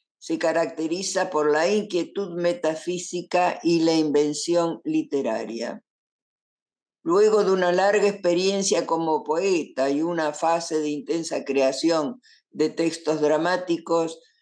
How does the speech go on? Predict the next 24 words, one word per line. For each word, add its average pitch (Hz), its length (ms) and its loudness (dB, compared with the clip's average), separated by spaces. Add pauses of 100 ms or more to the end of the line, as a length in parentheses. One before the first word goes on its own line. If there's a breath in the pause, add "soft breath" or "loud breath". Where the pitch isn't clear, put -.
(220 soft breath)
sus - 220 -10
primeros 185 640 0
textos 202 480 0
en 175 180 0
prosa 202 500 2
muestran 175 520 -2
un 170 180 -2
lenguaje 170 560 -2
trabajado 160 800 0
intensamente, 143 1200 -4 (460 soft breath)
con 156 200 -2
atención 160 580 0
semejante 190 1120 -2 (120)
al 160 200 -2
de 170 80 2
la 165 180 2
creación 160 640 0
de 165 100 -2
poemas. 143 840 -2 (220)
Novelista 170 760 0
y 175 140 0
poeta 190 580 2
se 143 160 -6
juntan 180 720 -2